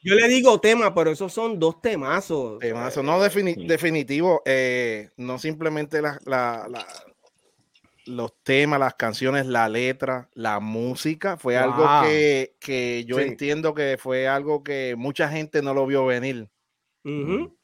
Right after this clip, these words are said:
Speaker 2: Tú
Speaker 1: ujú.
Speaker 2: sabes, porque no es, no es más de lo normal.
Speaker 3: Yeah.
Speaker 1: Ujú.
Speaker 2: Fue algo
Speaker 1: Exacto.
Speaker 2: totalmente diferente. Y escuchar Divino, pues, esa línea, ya conocemos a, a Divino por esa línea,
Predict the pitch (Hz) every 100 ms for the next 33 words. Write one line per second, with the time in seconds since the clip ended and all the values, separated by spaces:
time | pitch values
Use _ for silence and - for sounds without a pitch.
0 | _ 135 127 139 120 113 123 123 127 123
1 | 123 139 156 - - _ _ _ _ _
2 | _ 127 135 160 170 156 151 151 175 202
3 | 175 175 160 143 135 131 123 123 127 117
4 | 92 85 _ _ _ _ 82 82 85 127
5 | 135 - _ 123 127 139 151 160 156 151
6 | 151 156 160 151 156 143 160 160 175 -
7 | _ _ _ _ _ 123 123 120 - 120
8 | - 123 151 170 - _ 131 131 123 131
9 | 143 160 151 160 151 139 127 - _ _
10 | _ _ _ - 127 151 151 160 156 147
11 | 156 156 - 156 160 147 139 127 123 123
12 | 120 139 156 131 123 131 151 123 135 156
13 | 165